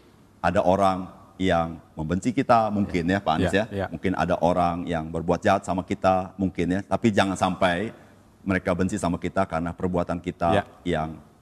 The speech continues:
Speaker 1: salah, berdosa, menyakiti orang lain. Tapi
Speaker 2: Iya.
Speaker 1: biarlah kita mengasihi mereka, sebagaimana Bapa di surga juga mengasihi mereka.
Speaker 2: Amin, amin, amin.
Speaker 1: <laughs>
Speaker 2: Nah, Pak Regi, ada satu nyanyian.
Speaker 1: Ya.
Speaker 2: Eh, nyanyian ini,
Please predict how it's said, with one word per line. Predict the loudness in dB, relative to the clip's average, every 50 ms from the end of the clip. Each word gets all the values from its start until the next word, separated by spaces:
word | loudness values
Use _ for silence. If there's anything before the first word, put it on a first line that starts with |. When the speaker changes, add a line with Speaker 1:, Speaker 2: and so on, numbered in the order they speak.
| _ -18
Speaker 1:
salah, | -8 0 2 2 2 2 2 0 0 0 -2 -6 -10 -16 -20
berdosa, | -14 -12 -10 -4 0 2 2 2 2 0 0 2 2 0 -2 -6 -12 -20 _ _ _
menyakiti | -6 -2 0 0 0 -2 -6 -10 -8 -6
orang | -4 -4 -4 -4 -4
lain. | -6 -6 -6 -6 -8 -4
Tapi | -4 -4 -2 0 0 0 0 0
Speaker 2:
Iya. | -4 -8 -18 -20 -20 -8
Speaker 1:
biarlah | 0 0 2 2 0 -2
kita | -6 -6 -6 -4
mengasihi | -4 -2 -2 -2 -4 -4 -6 -8 -8
mereka, | -8 -8 -10 -10 -12 -14 -14 -14
sebagaimana | _ -12 -8 -8 -6 -4 -4 -4 -4
Bapa | 0 2 2 2 2 0 -4
di | -4
surga | -4 -6 -6 -4 -4 -2
juga | -2 0 0 2
mengasihi | 2 2 0 -2 -4 -6 -8
mereka. | -12 -12 -12 -14 -16 -18 -18 _
Speaker 2:
Amin, | -2 0 2 4 4 4 4
amin, | 4 2 2 2 2 0
amin. | 0 0 0 0 -2 -2 -4 -8 -10
Speaker 1:
<laughs> | -10 -4 2
Speaker 2:
Nah, | 4 4 6
Pak | 6 6 6
Regi, | 6 4 0
ada | 0 -2
satu | -2 -4 -6 -4 -2
nyanyian. | -4 -2 -2 -2 -4 -6 -4 2 6
Speaker 1:
Ya. | 6 6 6 4 -4 -18 -20 -20 -20 -20 -20 -20 -20 -18
Speaker 2:
Eh, | -6 2 6 8 10 10 10 10 8 8 6
nyanyian | 6 4 4 4 4 2 2
ini, | 2 2 2 4 4